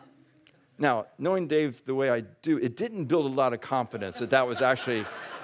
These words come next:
going to work. Uh, but at one point in the break in the conference, Dave Taylor and Bob Wright and I, we are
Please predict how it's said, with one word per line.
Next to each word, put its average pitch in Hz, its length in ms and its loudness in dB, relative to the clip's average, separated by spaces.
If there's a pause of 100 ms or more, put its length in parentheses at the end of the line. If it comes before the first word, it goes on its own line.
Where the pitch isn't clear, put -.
(580)
going 123 240 2
to 107 80 -2
work. 117 420 2 (840)
Uh, 120 180 2
but 135 140 6
at 131 80 2
one 165 400 2 (180)
point 165 220 2
in - 80 -8
the 139 60 -2
break 147 300 4
in 170 60 -6
the 156 80 2
conference, 139 720 -2 (260)
Dave 147 300 4
Taylor 160 320 4
and 123 340 -2 (140)
Bob 147 580 0 (100)
Wright 151 380 2
and 131 160 -2
I, 117 260 2
we 156 280 4
are 135 420 6